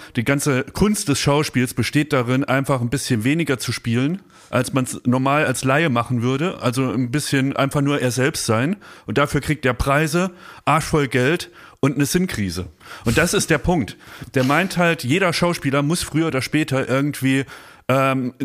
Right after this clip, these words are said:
noch ein Theaterstück machen, ins Regiefach wechseln,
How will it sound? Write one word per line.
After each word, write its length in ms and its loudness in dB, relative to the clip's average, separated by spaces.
noch 220 0
ein 80 -4
Theaterstück 680 0
machen, 320 -2
ins 300 0
Regiefach 580 0
wechseln, 460 -2